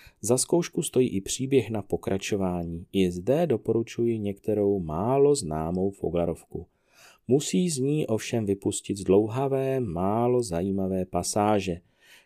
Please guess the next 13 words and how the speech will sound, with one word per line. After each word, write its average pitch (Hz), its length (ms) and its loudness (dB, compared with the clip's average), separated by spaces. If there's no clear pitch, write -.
Když 151 240 2
jsme 147 440 0
četli 123 360 4
z 117 40 0
napínavého 113 680 0
románu 110 500 0
vždy 98 260 0
prvních 110 440 -2
deset 104 380 -2
minut 107 340 0
na 95 120 0
začátku 104 600 -2
družinovky. 87 680 -6